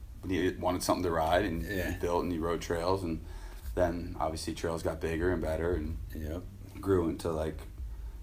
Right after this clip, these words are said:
Speaker 1: you know, what modern day trail riding is, but it was,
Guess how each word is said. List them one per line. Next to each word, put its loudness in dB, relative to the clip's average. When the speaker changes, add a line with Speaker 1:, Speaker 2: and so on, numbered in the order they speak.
Speaker 1:
you -2
know, 2
what -2
modern 0
day 0
trail 0
riding 2
is, -2
but -6
it -4
was, -10